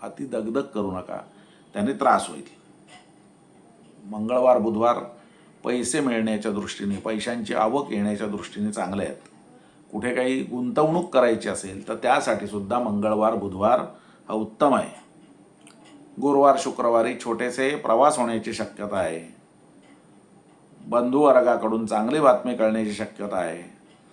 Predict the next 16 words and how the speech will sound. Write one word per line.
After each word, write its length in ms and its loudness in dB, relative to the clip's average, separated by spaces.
सहकार्य 720 6
मिळण्याची 540 0
शक्यता 440 -4
आहे. 460 -8
काही 220 -2
वाटण्या 500 0
बिटण्या 400 -2
होणार 540 0
असतील 440 -6
गावाकडच्या 540 -4
जमिनीच्या, 580 -2
घराच्या 420 -4
वगैरे, 280 -6
तर 100 0
बंधुवर्ग 640 0
तुम्हाला 440 2